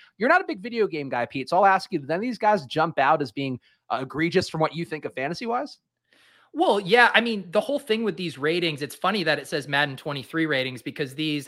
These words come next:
Speaker 2: I mean, outside of Cooper Kupp, who obviously took a really big jump last year, these feel more like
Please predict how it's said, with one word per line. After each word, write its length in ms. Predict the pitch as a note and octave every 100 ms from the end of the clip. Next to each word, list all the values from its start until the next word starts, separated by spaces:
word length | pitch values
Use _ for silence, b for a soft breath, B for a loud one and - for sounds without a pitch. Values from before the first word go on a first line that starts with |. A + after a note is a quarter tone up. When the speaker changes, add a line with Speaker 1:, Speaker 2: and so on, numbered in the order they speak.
| -
Speaker 2:
I 40 |
mean, 180 | F3+ G3 E3
outside 320 | G3 G#3 F3
of 100 | -
Cooper 260 | D#3+ D3
Kupp, 320 | C3 C3 C3+ -
who 220 | C3+ B2 B2+
obviously 360 | B2+ B2 C3+
took 180 | - C3+
a 40 |
really 380 | A#2 G#2+ A#2+ B2
big 260 | A#2 B2 G#2+
jump 300 | - B2 -
last 300 | D3 D3+ -
year, 180 | F#3+ G3
these 180 | D3
feel 240 | - E3+ D#3+
more 200 | E3+ D#3
like 340 | C#3 C3+ A#2+